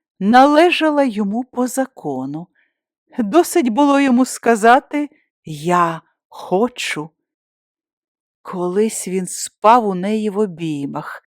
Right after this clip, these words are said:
жив оточений її коханням. Тепер зустрів таку, аж ледве міг пізнати. Це була інша і та сама одночасно, інша,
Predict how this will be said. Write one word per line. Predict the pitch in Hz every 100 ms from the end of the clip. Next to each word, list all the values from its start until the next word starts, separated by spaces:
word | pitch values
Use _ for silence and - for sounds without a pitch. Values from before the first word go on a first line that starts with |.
| _
жив | 202 196 208 277 294 - -
оточений | 190 - 214 247 - - 233 220 214
її | 180 185 214
коханням. | - 214 - 226 226 185 165 165 - _ _ _ _ _ _
Тепер | 151 - 151 147 165 202 _ _ _ _ -
зустрів | 180 196 - - 254 285
таку, | - 214 208 - 220 247 269 _ _ _ _
аж | 156 165 139 170
ледве | 180 208 226 196 185
міг | 180 190 -
пізнати. | _ 165 156 170 185 208 - 156 - _ _ _ _ _ -
Це | - 262 233
була | 220 214
інша | 202 190 220 - - 170 156 -
і | 165 156
та | - 147
сама | - - 156 185 170 -
одночасно, | 160 151 156 - 202 190 - 151 139 - _ _
інша, | 151 143 143 - 185